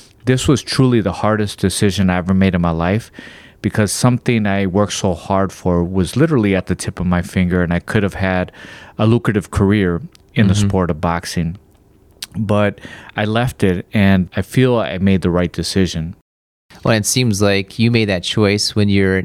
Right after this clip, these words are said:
Speaker 2: near the top. So clearly you're being called towards something, uh, and not just away from boxing. What, what's life looked like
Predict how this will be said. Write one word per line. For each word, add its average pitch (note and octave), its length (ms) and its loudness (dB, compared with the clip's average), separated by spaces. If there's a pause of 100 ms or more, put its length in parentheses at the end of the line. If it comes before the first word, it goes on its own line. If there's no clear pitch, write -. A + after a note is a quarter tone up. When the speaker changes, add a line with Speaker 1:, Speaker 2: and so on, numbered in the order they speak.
Speaker 2:
near A2 200 2
the F#2+ 120 -2
top. G#2+ 420 -2 (220)
So - 180 -2
clearly B2 340 2
you're G#2 160 2
being G2 200 -2
called G#2 320 -2
towards G#2+ 440 0 (280)
something, B2+ 580 -2 (420)
uh, - 160 -4
and G#2 120 0
not G2+ 160 -2
just F#2+ 180 -2
away F#2+ 220 2
from G#2 160 0
boxing. F2+ 520 0
What, A2 240 -2
what's B2 220 0
life B2+ 240 2
looked B2+ 180 0
like G2+ 300 0